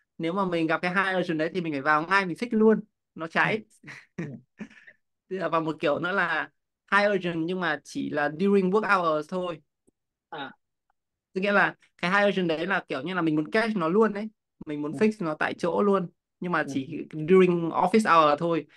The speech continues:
Speaker 1: Còn
Speaker 2: Ừ.
Speaker 1: ngoài cái office hour ấy thì mình không muốn gọi cái người ta dậy lúc nửa đêm người ta đang ngủ thì nó sẽ có cái kiểu đấy nữa.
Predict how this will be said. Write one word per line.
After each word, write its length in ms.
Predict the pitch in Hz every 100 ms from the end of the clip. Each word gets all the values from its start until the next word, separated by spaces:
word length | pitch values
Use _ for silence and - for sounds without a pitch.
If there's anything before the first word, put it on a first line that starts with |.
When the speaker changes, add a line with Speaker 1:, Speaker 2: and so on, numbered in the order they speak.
| _ _ _ -
Speaker 1:
Còn 260 | 147 147
Speaker 2:
Ừ. 0 |
Speaker 1:
ngoài 360 | 151 151 147 143
cái 100 | 143
office 420 | 165 180 220 190
hour 320 | 170 151 143 151
ấy 80 | - _ _ _ _
thì 200 | 160 156
mình 160 | 160
không 160 | 214 214
muốn 200 | 190 240 247 226 226 220 214 208 202
gọi 340 | 180 190 147
cái 100 | 190
người 160 | 202 185
ta 140 | 196
dậy 180 | 190 170
lúc 160 | 220
nửa 160 | 214 147
đêm 180 | 165 190
người 100 | 165
ta 100 | 180
đang 160 | 185
ngủ 240 | 170 143 143
thì 80 | 160
nó 60 | 151
sẽ 120 | -
có 140 | 160
cái 120 | 165 180
kiểu 120 | - 135
đấy 200 | 147 170
nữa. 200 | 180